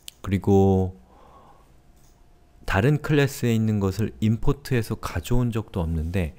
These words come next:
도대체 저 시스템이라는 저 클래스를 우리가 사용할 수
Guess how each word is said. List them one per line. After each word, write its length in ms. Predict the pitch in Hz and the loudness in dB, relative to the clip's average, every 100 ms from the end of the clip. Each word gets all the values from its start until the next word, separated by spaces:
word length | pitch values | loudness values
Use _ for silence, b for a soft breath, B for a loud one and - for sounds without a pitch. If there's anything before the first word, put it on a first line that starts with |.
| B B B | B B B
도대체 360 | - 107 110 110 | -2 0 0 -4
저 160 | - 101 | -4 -4
시스템이라는 920 | - 127 - 131 117 104 104 107 104 | -4 -6 -2 0 0 0 2 0 -2
저 180 | - 87 - | -4 -6 -4
클래스를 520 | - 113 - 101 98 | 0 0 0 0 0
우리가 520 | 85 87 85 80 131 - - B B | 2 0 0 -2 -2 -6 -20 B B
사용할 460 | - - 143 139 127 | -6 0 0 2 0
수 280 | - 120 | -2 -6